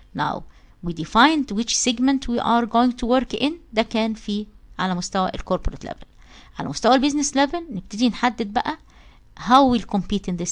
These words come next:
segment. إيه مركزنا وسط المنافسين بتوعنا؟ هيكون مبني على إيه؟ إزاي هيبقى عندنا مركز تنافسي مع الآخرين داخل نفس، آه، ال industry؟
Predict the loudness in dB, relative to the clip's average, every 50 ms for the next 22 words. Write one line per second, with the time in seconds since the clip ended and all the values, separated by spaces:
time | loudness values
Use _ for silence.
0 | -6 -8 -8 -8 -8 -8 -8 -10 -12 -8 -2 0 2 2 2 0 -2 -6 -10 -12
1 | -6 -4 -4 -4 -2 0 2 2 2 2 2 0 2 2 0 0 -2 -4 -8 -12
2 | -10 -6 -4 -2 -2 -2 -2 -4 -4 -6 -6 -4 -4 -4 -4 -6 -8 -8 -8 -8
3 | -8 -10 -12 -14 -20 -20 _ -18 _ -8 -8 -8 -4 -2 0 0 2 2 0 0
4 | -2 -4 -4 -4 -6 -8 -10 -10 -10 -12 -14 -14 -16 _ _ -12 -10 -8 -4 -2
5 | -2 -2 -2 -4 -4 -4 -4 -4 -2 -2 -2 -2 0 0 -2 -2 -2 -4 -6 -6
6 | -6 -6 -6 -6 -6 -8 -8 -6 -6 -6 -4 -4 -4 -4 -6 -8 -10 -8 -8 -6
7 | -6 -6 -8 -8 -10 -14 -20 -20 -20 -20 -20 -20 -20 -18 -8 -2 -2 -2 -2 -2
8 | -4 -8 -8 -8 -10 -14 -12 -10 -8 -6 -6 -6 -6 -8 -10 -12 -16 -20 -20 -20
9 | -20 -20 -20 -12 -8 -6 -4 -4 -6 -6 -8 -10 -10 -10 -12 -14 -14 -10 -8 -8
10 | -6 -6 -6 -6 -8 -10 -12 -18